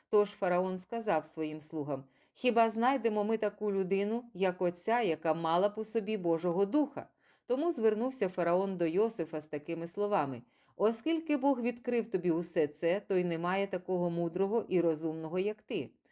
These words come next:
Ти будеш над моїм домом, і тебе слухатиметься весь мій народ. Тільки престолом я буду від тебе вищий. Так от»,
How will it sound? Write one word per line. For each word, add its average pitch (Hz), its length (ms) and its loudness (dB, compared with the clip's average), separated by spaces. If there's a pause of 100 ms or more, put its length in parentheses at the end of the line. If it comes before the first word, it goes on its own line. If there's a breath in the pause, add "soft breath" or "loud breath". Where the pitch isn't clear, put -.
(300 soft breath)
Ти 294 160 4
будеш 165 520 0
над 175 240 0
моїм 170 340 0
домом, 175 440 2 (240 soft breath)
і 214 120 0
тебе 214 360 2
слухатиметься 233 720 0
весь 190 320 2
мій 180 260 0
народ. 185 460 0 (340)
Тільки 214 360 2
престолом 175 720 0 (100)
я 165 260 0
буду 175 260 -2
від 214 220 -6
тебе 147 280 -2
вищий. 143 560 -6 (160)
Так 240 240 -4
от», 156 200 2